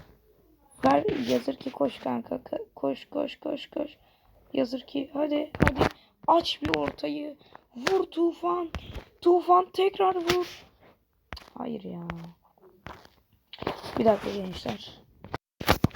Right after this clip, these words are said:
Devam ediyoruz. Ee, neredeydik? Ha. Demir gel kanka buraya. Hop, kap. Yokuş.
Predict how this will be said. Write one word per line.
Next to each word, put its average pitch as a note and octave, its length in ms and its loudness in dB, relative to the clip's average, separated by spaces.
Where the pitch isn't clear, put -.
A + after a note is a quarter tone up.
Devam A3 240 4
ediyoruz. G3+ 400 -2
Ee, F#3 260 -4
neredeydik? G3+ 680 -6
Ha. F3+ 160 -10
Demir G#3+ 240 2
gel G#3 240 -2
kanka G#3 340 -8
buraya. - 180 -12
Hop, - 200 -4
kap. - 320 -2
Yokuş. - 760 -2